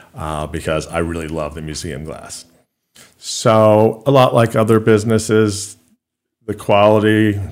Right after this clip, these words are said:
the high-end products are actually worth it. And I think as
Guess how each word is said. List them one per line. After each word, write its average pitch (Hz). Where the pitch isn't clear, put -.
the 98
high-end 101
products 98
are 104
actually 98
worth 95
it. 110
And 90
I 87
think 92
as 87